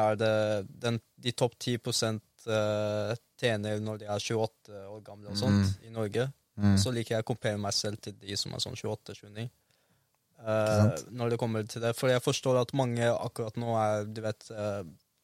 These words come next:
Speaker 1: den alderen min, de har ikke blitt ferdig med høyskole, eller snart ferdig, og de har ikke funnet
Speaker 2: Mm.
Speaker 1: ut. Så jeg er liksom mot, against de tjueåtte år gamle.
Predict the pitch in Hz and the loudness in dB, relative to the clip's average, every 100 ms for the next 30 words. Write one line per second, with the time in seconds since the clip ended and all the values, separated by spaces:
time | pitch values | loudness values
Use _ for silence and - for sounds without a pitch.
0 | _ - 135 135 131 - 127 123 123 127 | _ -20 2 2 4 2 2 4 2 2
1 | 135 139 139 131 131 120 120 120 - - | 0 0 -2 0 2 2 2 -6 -14 -20
2 | - - - 135 135 127 - 131 117 120 | -20 -18 -14 -4 -2 -2 2 4 4 2
3 | 117 117 113 117 117 135 - 120 - - | 2 4 4 4 2 -2 -4 -2 -2 -4
4 | 113 110 113 110 110 110 - 113 110 120 | -4 0 2 4 2 0 0 0 2 2
5 | 107 104 104 107 107 104 110 107 104 123 | 2 0 -6 -8 -14 -4 -2 -2 -4 -8
6 | 110 110 101 - - 117 113 - - _ | -6 0 0 2 2 2 0 -4 -16 _
7 | _ _ - 117 117 113 113 117 113 113 | _ _ 0 4 4 2 -2 0 2 0
8 | - - 139 143 139 139 123 139 131 - | -2 -2 6 6 6 4 4 4 2 2
9 | 117 110 113 110 120 | 0 2 0 0 -2